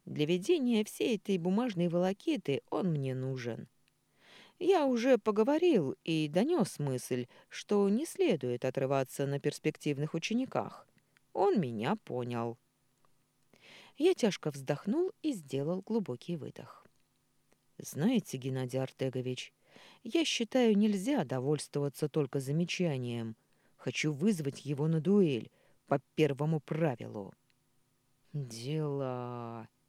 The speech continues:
протянул тот и с улыбкой глянул на меня. «Чего хоть случилось?» Я назвал причину моего гнева.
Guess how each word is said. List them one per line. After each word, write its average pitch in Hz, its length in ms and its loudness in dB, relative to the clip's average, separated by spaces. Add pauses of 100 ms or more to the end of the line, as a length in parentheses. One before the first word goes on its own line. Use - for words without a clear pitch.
(440)
протянул 127 500 -4
тот - 360 -2
и 349 100 0
с - 100 -8
улыбкой 135 440 -4
глянул 127 360 -6
на 143 100 -6
меня. 139 380 -8 (760)
«Чего 143 600 0
хоть 117 220 -2
случилось?» 165 880 -4 (1000)
Я 233 200 4
назвал 240 440 2
причину 165 560 -4
моего 196 320 0
гнева. 123 520 -6